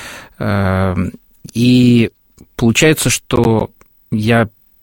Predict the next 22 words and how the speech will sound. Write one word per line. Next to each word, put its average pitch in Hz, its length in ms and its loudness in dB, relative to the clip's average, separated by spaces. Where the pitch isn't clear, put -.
в 104 220 -4
некоммерческие 131 680 2
медиа 123 220 2
перешел 117 420 0
через, 107 460 -2
через 113 340 0
вот, 107 220 0
э, 92 380 -4
работу 107 560 -2
в - 320 -10
сфере 104 440 0
образования 104 640 0
и 107 60 2
тренингов. 95 460 -2
Я 127 60 -2
это - 80 -8
продолжаю 147 440 2
делать, 156 400 -2
я 95 60 -4
продолжаю, 104 720 -4
э, 87 200 -4
некоторые 95 560 -4